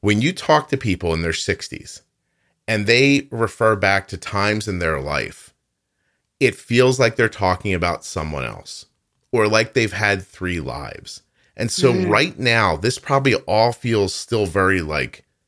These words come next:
Speaker 1: part of, like, your current story, but there'll be a day where you'll sit down and tell somebody, "You know, I got married when I was eighteen and when I was twenty." And it will seem like it was someone else. And it won't be a part of your current narrative.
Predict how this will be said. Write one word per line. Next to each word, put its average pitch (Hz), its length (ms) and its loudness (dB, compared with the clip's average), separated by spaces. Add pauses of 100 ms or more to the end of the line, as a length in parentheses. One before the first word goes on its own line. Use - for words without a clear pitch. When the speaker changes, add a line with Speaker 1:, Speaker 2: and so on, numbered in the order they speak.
(640)
Speaker 1:
part 123 460 2
of, 92 180 -2
like, 90 240 0
your 90 160 0 (140)
current 110 440 -2
story, 104 580 -4
but 98 300 -6
there'll 156 200 2
be 202 200 0
a 175 60 2
day 87 580 -2 (480)
where 104 140 4
you'll 107 260 2
sit 139 260 -8
down 107 240 2
and 101 120 -2
tell 95 200 -2
somebody, 82 680 -2 (600)
"You 131 60 -2
know, 170 120 2
I 185 80 4
got 151 200 -2
married 98 260 4
when 92 100 -2
I 80 60 -4
was 78 240 -6
eighteen 117 600 -4
and 90 180 -4
when 90 80 -2
I 82 80 -2
was 76 160 -8
twenty." 80 460 -8 (680)
And 107 180 2
it - 140 0
will 101 140 -2
seem 117 380 -2
like 110 200 0
it - 80 -4
was 107 140 -4
someone 82 340 -4
else. - 380 -14 (840)
And 120 120 2
it 110 180 2
won't 117 360 2
be 139 140 4
a 127 40 6
part 117 360 2
of 87 100 0
your 85 140 0
current 85 400 -2
narrative. 64 560 -6